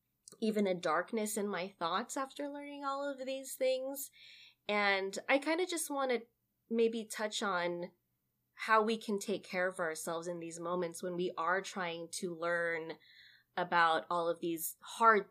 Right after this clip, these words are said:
things that we have to tackle, um, and how to continue the fight without getting so depleted or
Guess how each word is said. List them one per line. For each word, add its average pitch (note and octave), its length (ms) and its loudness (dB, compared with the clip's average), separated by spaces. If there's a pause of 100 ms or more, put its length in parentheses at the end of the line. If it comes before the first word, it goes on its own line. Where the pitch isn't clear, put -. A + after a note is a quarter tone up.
things G3+ 420 2
that F3 120 -4
we F3+ 120 -2
have F3+ 300 -4
to E3+ 100 -14
tackle, D3+ 680 -2 (520)
um, E3+ 500 2
and F#3+ 120 0
how A#3 300 8
to A#3 180 0
continue G#3+ 880 2
the F3+ 140 -2
fight F3+ 640 2 (640)
without G3+ 480 4
getting G3 280 2
so F#3+ 220 0
depleted F#3 840 0 (100)
or E3 540 2